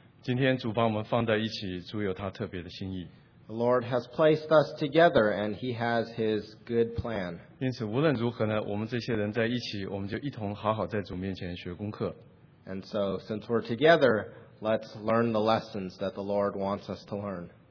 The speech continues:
Speaker 1: 我相信这是我们在主面前纵然微小，但是主放在我们里面那个单纯的信心。
Speaker 2: And though we're small, uh, this is the sincere faith that the Lord has granted us.
Speaker 1: 我们信得过主。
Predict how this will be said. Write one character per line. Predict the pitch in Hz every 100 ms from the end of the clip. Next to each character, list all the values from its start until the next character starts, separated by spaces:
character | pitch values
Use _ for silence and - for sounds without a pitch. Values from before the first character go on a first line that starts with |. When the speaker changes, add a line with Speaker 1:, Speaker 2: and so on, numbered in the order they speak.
| -
Speaker 1:
我 | 117
相 | 113 143
信 | 139 127
这 | 117 127
是 | 127
我 | 107
们 | 110
在 | 110 123
主 | 117 101
面 | 117 117
前 | 110 98 107
纵 | 127 123
然 | 107 98
微 | 107 139
小， | 101 76 87
但 | 120 113
是 | 107
主 | 104 90
放 | 113 104
在 | 104
我 | 95
们 | 92
里 | 92
面 | 95 95 92
那 | 90
个 |
单 | 92 110 110
纯 | 98
的 | 92
信 | 107 104
心。 | 92 95 95 - - - - - -
Speaker 2:
And | 101 98
though | 113 120 123 123 92
we're | 120 123 113 -
small, | - 165 151 107 101 - - - -
uh, | 104 98 95 110
this | 113 -
is | 120 -
the | 107
sincere | - 110 104 143 131
faith | 127 143 127 -
that | 104 95
the | 101
Lord | 104 107 104
has | 107 104
granted | - 107 107 - 92
us. | 85 82 -
Speaker 1:
我 | 120
们 | 107 113
信 | 127
得 | 107
过 | 101
主。 | 95 90